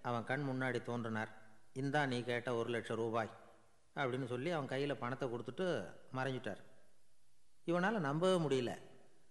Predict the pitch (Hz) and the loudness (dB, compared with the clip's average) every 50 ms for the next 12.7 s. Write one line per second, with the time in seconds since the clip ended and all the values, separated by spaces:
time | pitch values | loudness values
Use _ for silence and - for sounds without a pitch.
0 | - - - - 127 120 127 143 156 160 156 147 - 147 147 160 160 165 165 165 | -18 -16 -8 -2 0 4 6 6 8 8 6 6 4 4 4 4 4 4 4 4
1 | 170 175 165 - 151 143 143 139 147 147 143 143 131 127 131 131 131 131 123 123 | 4 2 2 2 0 0 0 0 0 0 0 2 2 2 2 4 2 2 2 2
2 | 127 139 151 143 120 101 - - - - - - - - - - - - 120 117 | 2 2 2 2 0 -2 -8 -12 -16 -16 -16 -18 -18 -18 -18 -18 -14 -6 -4 0
3 | 123 139 147 165 165 147 - 156 151 156 156 143 135 123 - - 131 143 156 156 | 2 4 4 4 4 4 2 0 2 2 2 2 2 0 0 0 0 2 2 4
4 | 156 147 139 131 135 123 135 131 135 139 135 127 127 131 127 131 127 120 120 123 | 4 4 4 2 2 0 0 0 0 0 0 0 0 0 0 0 0 0 0 -2
5 | 117 117 113 117 113 113 110 113 113 107 110 107 - - - - - - - - | -2 0 0 -2 -2 -2 -2 -2 -2 -2 -2 -4 -6 -10 -16 -18 -18 -18 -18 -14
6 | - - 139 120 123 123 127 120 117 117 107 - 104 - - - - - - - | -6 -4 -2 0 0 0 0 0 0 -2 -2 -2 -4 -4 -6 -14 -18 -18 -18 -18
7 | - - - - - - - - - - - - 165 156 160 156 165 175 165 147 | -18 -18 -18 -18 -18 -18 -18 -18 -18 -14 -2 2 2 4 6 6 6 6 6 6
8 | 156 175 175 170 170 165 160 156 147 139 139 143 147 151 147 151 147 139 135 131 | 6 4 6 6 4 6 6 4 4 4 4 4 4 4 4 2 2 2 2 2
9 | 131 131 127 139 - 123 120 127 131 127 123 127 - - - - - - - - | 2 2 2 2 2 2 2 2 4 2 0 -2 -6 -12 -16 -18 -18 -14 -6 -2
10 | 123 127 123 131 131 135 135 135 123 135 151 131 131 127 123 131 175 180 160 120 | 0 0 2 2 2 2 2 2 2 0 2 2 2 2 2 2 2 2 2 0
11 | 90 - - - - - - - - - - - 143 143 175 165 160 147 143 135 | -2 -4 -10 -14 -18 -18 -18 -18 -18 -10 -2 0 0 4 4 4 4 6 4 4
12 | 123 120 120 123 127 131 123 120 117 113 110 113 - | 4 2 0 0 0 0 0 0 0 0 0 -2 -4